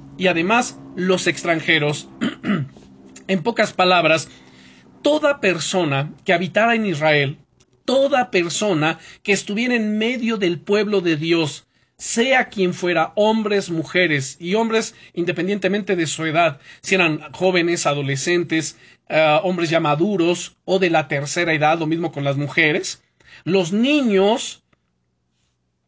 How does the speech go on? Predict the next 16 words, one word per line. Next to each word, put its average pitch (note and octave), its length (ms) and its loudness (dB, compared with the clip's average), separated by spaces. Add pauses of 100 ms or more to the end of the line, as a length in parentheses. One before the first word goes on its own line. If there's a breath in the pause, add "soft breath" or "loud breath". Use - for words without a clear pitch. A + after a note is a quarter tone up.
(160)
y F#3+ 140 0
además F#3+ 340 4
los F#3 300 0
extranjeros. D3+ 800 -2 (220 loud breath)
Dice D4+ 300 -2
Deuteronomio G#3 800 -2
capítulo F#3+ 500 -4
treinta D3 380 0
y E3+ 100 0
uno, E3+ 300 0
vamos E3+ 360 -2
en D3+ 80 -2
nuestras, C#3+ 480 -8
a D#3 80 0
nuestras D3 320 -4
escrituras, D#3 800 -4